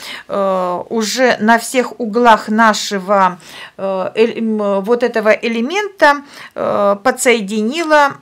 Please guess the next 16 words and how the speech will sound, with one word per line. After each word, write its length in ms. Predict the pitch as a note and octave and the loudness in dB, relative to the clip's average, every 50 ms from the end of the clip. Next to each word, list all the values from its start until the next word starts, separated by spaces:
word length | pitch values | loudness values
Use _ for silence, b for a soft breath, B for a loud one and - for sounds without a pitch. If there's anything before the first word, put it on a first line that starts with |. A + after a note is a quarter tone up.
| _ - | _ -20
м, 440 | - - G#3+ G3+ F#3+ F#3+ F#3+ - - - - _ - - | -16 -14 -12 -10 -10 -10 -12 -12 -16 -20 -20 _ -20 -14
биконусы 840 | - G3 G3 F#3 D4 D4+ D4+ - D#4+ D4+ B3 G#3 F#3+ F3+ - - G3+ | -10 -6 -2 -2 -2 -2 0 0 2 2 2 2 0 -4 -4 -6 -4
наши. 500 | F#3+ F3+ E3 D#3+ D#3 D#3 - - - G3+ B B B B B | -4 -2 -2 -4 -4 -6 -10 -12 -12 -14 B B B B B
Я 140 | A#3+ D#4+ F4+ | 0 0 2
продолжаю 640 | F4+ F4 D4 C#4 C#4 C#4 C4+ C4+ C#4+ D#4 D#4 D4+ C4+ | 4 4 4 6 6 4 4 6 6 6 6 6 4
двигаться 500 | A3+ B3 C4+ C#4 A#3+ C4 B3+ B3+ - B3+ | 0 -4 -4 -2 0 0 0 0 -2 -2
дальше. 600 | A#3 G#3+ B3 A#3 G3+ F#3 - - - F3+ E3+ B B B B B B _ | 0 2 4 4 4 2 -2 -6 -8 -8 -10 B B B B B B _
То 80 | - D4 | -2 -2
есть, 320 | D#4 D4 D4+ - - - | -2 -2 -4 -8 -8 -2
э, 240 | C#4 C4+ B3+ A3+ - - | 0 0 0 0 0 -4
у 80 | C4 | -6
меня 500 | C4 C#4+ D4 D4 D#4 D#4+ F4 D4 C#4+ - - | -4 -4 -6 -6 -4 -2 2 2 2 2 0
в 120 | A3+ G#3+ | -2 -4
моем 360 | A#3 B3+ C4+ C4 B3+ B3+ B3+ B3+ | -2 2 2 2 2 2 0 -2
лучике 480 | B3+ C#4 C4 G#3 - G#3+ G#3 - A3+ | -2 -2 -4 -4 -6 -8 -6 -4 -2
Ндебеле 680 | G3+ G3+ F#3 G3+ G3 F#3 - F#3 E3 E3 E3 F#3 C4+ | -2 0 0 0 -2 0 -2 -4 -4 -2 -2 -2 -2